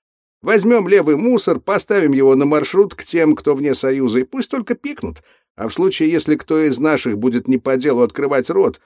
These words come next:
вышвырнем его из организации и обратно не пустим".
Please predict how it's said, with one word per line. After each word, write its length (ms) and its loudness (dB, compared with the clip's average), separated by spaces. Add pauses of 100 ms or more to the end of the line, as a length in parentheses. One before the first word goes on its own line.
(160)
вышвырнем 600 0
его 260 0
из 120 -2
организации 880 -6
и 60 -12
обратно 380 0
не 140 0
пустим". 520 -4